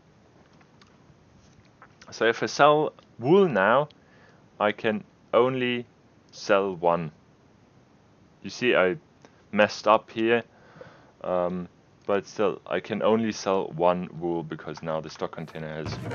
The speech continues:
one wool and it won't let me sell more. Go V shop list, and we see a list of all shops currently on the server. Uh, we can T P two shops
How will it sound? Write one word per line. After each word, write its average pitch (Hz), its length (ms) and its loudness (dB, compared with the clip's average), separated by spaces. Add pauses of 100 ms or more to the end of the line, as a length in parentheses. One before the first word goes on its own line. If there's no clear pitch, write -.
one 82 240 -2
wool 76 240 -8 (440)
and 78 120 -14
it 76 80 -14
won't 80 220 -8
let 78 240 -6
me 80 80 -10
sell 78 320 -8
more. 76 300 -6 (1300)
Go 92 240 -8
V 139 160 -4
shop 127 420 2 (260)
list, - 460 -2 (960)
and 104 100 -4
we 98 300 -2
see 92 600 -4
a 78 60 0
list 98 320 -4
of 92 120 -6
all 131 240 8
shops - 440 -2
currently 117 480 -2
on 92 140 0
the 92 80 -8
server. 156 600 0 (840)
Uh, 92 140 -10
we 95 180 -8
can 107 600 -2 (420)
T - 140 -16
P 180 360 -2
two 156 260 -6
shops - 640 0